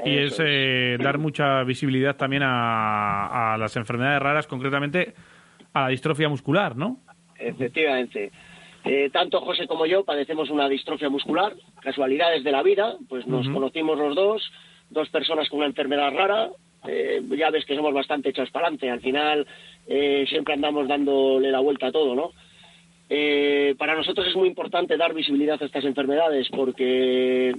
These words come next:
Speaker 2: realmente necesita el apoyo, ¿no? de, de, de muchas personas para conseguir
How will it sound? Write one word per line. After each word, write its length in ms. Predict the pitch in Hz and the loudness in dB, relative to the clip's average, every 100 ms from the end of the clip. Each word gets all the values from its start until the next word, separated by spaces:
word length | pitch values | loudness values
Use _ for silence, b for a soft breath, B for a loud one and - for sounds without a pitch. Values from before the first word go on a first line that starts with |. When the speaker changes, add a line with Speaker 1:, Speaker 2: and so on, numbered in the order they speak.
| - | -6
Speaker 2:
realmente 960 | 135 139 147 151 156 - 147 143 143 139 | -4 -2 0 0 -2 0 2 4 2 2
necesita 920 | 139 131 131 - 143 135 135 131 131 139 139 135 - | 0 -2 -4 -4 -2 -2 0 0 0 -2 -6 -10 -6
el 140 | 139 135 | -2 -2
apoyo, 400 | 135 160 135 123 | -2 -2 0 0
¿no? 160 | 147 | 0
de, 200 | 131 123 | 0 0
de, 320 | 120 120 120 120 B B B - | 0 0 -2 -6 B B B -8
de 260 | - 139 139 | -2 0 2
muchas 320 | 160 175 147 | 0 0 -2
personas 560 | 165 147 165 165 165 - - | -4 -4 0 2 0 -2 -2
para 260 | 139 135 | -2 0
conseguir 720 | 127 135 127 139 147 160 160 | 0 0 0 0 0 0 0